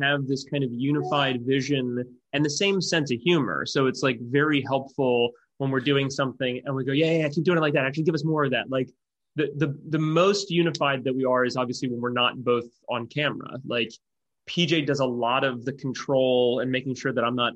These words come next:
fucking up the scenes that I'm acting in. I'm in the movie a lot, but then, like, for the opening scenes, it's very much co-directing, like, for the Swedish Murder, because we don't have to act. We don't have to put on makeup. We get to wear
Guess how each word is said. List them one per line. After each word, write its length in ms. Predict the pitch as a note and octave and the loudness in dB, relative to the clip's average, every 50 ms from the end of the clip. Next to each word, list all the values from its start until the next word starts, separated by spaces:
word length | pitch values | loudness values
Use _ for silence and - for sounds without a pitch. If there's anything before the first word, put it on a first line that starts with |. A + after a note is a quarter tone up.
| - - - | -6 -6 -2
fucking 240 | C#3 B2+ B2+ C3 B2 | -2 -2 -2 0 -2
up 140 | A2+ A2+ - | -2 -4 -6
the 80 | A2+ | -8
scenes 420 | - - C#3 C3+ C3 B2 A#2+ A2 - | -8 -4 -4 -2 -2 -2 -4 -4 -2
that 100 | B2 A2 | -2 -2
I'm 160 | G#2+ A2 A#2 | 0 0 0
acting 340 | B2+ C3+ C3+ C#3 A#2 A2 G#2 | 0 -2 -2 -4 -8 -6 -6
in. 120 | G#2 G2 | -6 -4
I'm 120 | - C3+ D#3 | -2 0 0
in 100 | F3+ D#3+ | 2 2
the 80 | C3+ | 2
movie 300 | B2+ C#3 D3 D3 C#3 A2+ | 2 2 2 2 2 0
a 80 | G2+ F2+ | -2 -2
lot, 380 | F2+ F#2+ A2+ A#2 G#2 F2+ F2 - _ _ _ _ _ _ _ | -2 -2 -2 -2 -2 -2 -6 -8 _ _ _ _ _ _ _
but 100 | - C3+ | -6 0
then, 200 | C3 C3 B2+ B2+ | 0 0 2 2
like, 260 | B2 A#2+ A#2+ A#2 A2+ - - - _ - - - - | 2 2 2 2 0 -2 -8 -20 _ -20 -20 -12 -6
for 80 | C#3+ C#3 | -4 -4
the 140 | C3+ B2+ - | -4 -2 2
opening 380 | D3+ E3+ E3 E3 D#3+ D#3 D3+ C#3+ | 2 2 2 4 2 2 2 0
scenes, 520 | C#3+ C#3+ D3+ D3 C#3+ C#3 C#3 C3+ C3 A#2 B2+ | 0 0 0 0 0 2 0 0 -2 -2 -4
it's 120 | A#2 B2 | -4 -6
very 300 | A#2 A#2 C3 B2+ B2+ B2+ | -4 -2 0 2 2 2
much 420 | B2 B2 B2 A#2 A2+ - - - - - | 2 0 0 0 -2 -6 -12 -14 -10 -4
co-directing, 880 | C#3 C3 B2 B2 A#2+ A#2+ A#2+ A#2 A#2 - B2+ A#2+ A#2 A#2 A2+ A2+ A2+ A2+ A#2+ | -2 -2 -2 0 0 0 0 0 -2 -4 -4 -4 -4 -4 -6 -8 -8 -6 -6
like, 180 | A2+ A2 A2 - | -6 -6 -6 -8
for 100 | - B2 | -8 -4
the 240 | A#2 A2+ A2+ A2+ A2 | -2 -2 -2 -2 -4
Swedish 360 | A2 - - A#2+ A2+ A2 - | -4 -4 -4 -4 -4 -4 -2
Murder, 280 | - C#3 C#3+ C#3 C#3 B2+ | 0 2 4 4 4 2
because 300 | G#2+ A#2 - B2 G#2+ B2 | 0 -2 -6 -6 -6 -6
we 60 | A#2+ A#2 | -6 -6
don't 160 | B2 A#2+ - - C3+ | -6 -6 -8 -10 -8
have 80 | A#2+ - | -8 -8
to 120 | - - D3+ | -4 -2 -2
act. 180 | C#3 G#2+ - | -2 -2 -2
We 60 | C3 | -4
don't 60 | B2 - | -8 -6
have 80 | - | -6
to 40 | - | -6
put 60 | B2+ A2+ | -6 -4
on 80 | A2 | -2
makeup. 320 | A#2+ B2 A#2+ - C3 A#2 - | -2 -2 -2 -2 -2 -4 -4
We 60 | - B2 | -4 -8
get 100 | A#2 - | -6 -6
to 60 | A#2 | -4
wear 320 | A#2+ A#2+ A#2+ A#2+ A#2 - | -2 0 2 2 0 -2